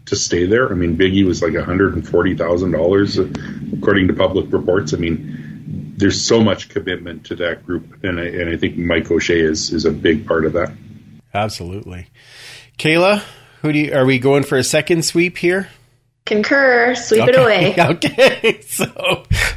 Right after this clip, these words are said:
Speaker 2: Winnipeg it is. All right. Next game. This will be an interesting one to call. So it's Ottawa versus Saskatchewan. Uh, Saskatchewan's third home game in a row.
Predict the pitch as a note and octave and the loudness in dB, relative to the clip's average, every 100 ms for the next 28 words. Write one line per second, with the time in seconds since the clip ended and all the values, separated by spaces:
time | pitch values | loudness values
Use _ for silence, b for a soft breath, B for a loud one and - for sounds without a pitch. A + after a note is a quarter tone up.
0 | - A2 B2+ B2+ C#3 D3+ D#3+ F3+ C#3+ G#2 | -4 -2 -2 0 0 2 2 4 4 2
1 | G#2+ D3 F3+ F3 A#2 - B B B B | 2 4 4 2 0 -4 B B B B
2 | E3+ - - E3+ D3 B2 A#2 D#3 B3+ E4+ | 0 0 0 2 4 4 2 2 2 2
3 | F3+ D#3+ C#3 - - B2+ A#2+ A#2 A2+ B2+ | 2 2 2 0 0 0 2 0 -2 0
4 | A#2+ D3+ B3 G#3+ D3+ C#3 B2+ - C3 E3+ | 2 4 2 0 0 0 0 -4 0 2
5 | A3+ G3+ F3+ F3 D#3 D3+ E3 E3+ C#3 - | 2 2 4 4 2 0 0 0 -4 -4
6 | - D#3+ D#3 E3+ B2+ A#2 B2+ F#3 B2+ B2 | -4 0 0 0 0 0 0 -2 -4 -2
7 | B2 B2 - B2 D3+ C#3+ D3+ C3 - - | 0 0 -2 -4 0 0 0 -2 -2 0
8 | F#3 F3+ A2+ C3+ C3+ B2 B2 B2+ B2 A#2 | 2 2 2 0 0 0 0 0 -2 -2
9 | A#2+ A#2+ G#2+ G#2+ G2+ A2+ C#3+ B2+ F#3+ | -2 -2 -4 -4 -4 -2 0 0 -2